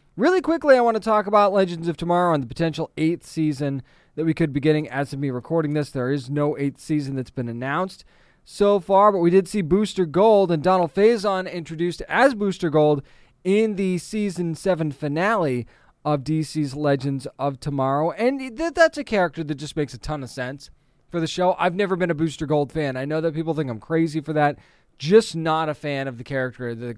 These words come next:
the character's always annoyed me <laughs> over the years, whether it be in comics, video games, whatever. I'm just not a D-, Booster Gold fan. I don't have to be a Booster Gold fan. I do. Th-, uh,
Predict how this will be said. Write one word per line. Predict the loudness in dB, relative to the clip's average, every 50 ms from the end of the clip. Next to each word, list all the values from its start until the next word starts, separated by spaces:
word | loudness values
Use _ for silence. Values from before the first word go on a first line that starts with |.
| -12
the | -12 -12 -10
character's | -6 -6 -6 -4 -6 -6 -4 -2
always | 0 0 0 -2 -2
annoyed | -4 -2 -2 -2 -2 -4 -4
me | -8 -8 -10 -10 -14 _ _ _
<laughs> | _ _ -2 0 0
over | 0 0 -4
the | -6 -6
years, | -6 -4 -4 -4 -4 -4 -2
whether | -2 -2 0 -2 -2
it | -2
be | -2 -2
in | -2 -2
comics, | -4 -4 -4 -2 -2 -2 -4 -6 -10 -16 _ _ _ _ _ _ _ 0
video | 4 4 6 6 6 4
games, | 4 2 0 0 0
whatever. | 2 2 2 2 2
I'm | -2 -4
just | -6 -6 -2 0
not | 2 2 2
a | 2
D-, | 0 -4
Booster | -6 -2 -2 -2 -2 -4 -6 -4
Gold | -2 0 0 0 -2
fan. | -2 -4 -4 -4 -6
I | -8 -10 -14
don't | -14 -16
have | -12 -12 -12 -10 -10
to | -10 -8
be | -8 -8
a | -6
Booster | -6 -6 -6 -8 -10 -8
Gold | -4 -2 -2 -2 -4 -4
fan. | -6 -6 -4 -4 -4 -6 -8 -12 _ _ _ _ _
I | -4 -2 0 0
do. | 2 0 0 -2
Th-, | -2 -2 -4 -2
uh, | -2 -4 -6 -8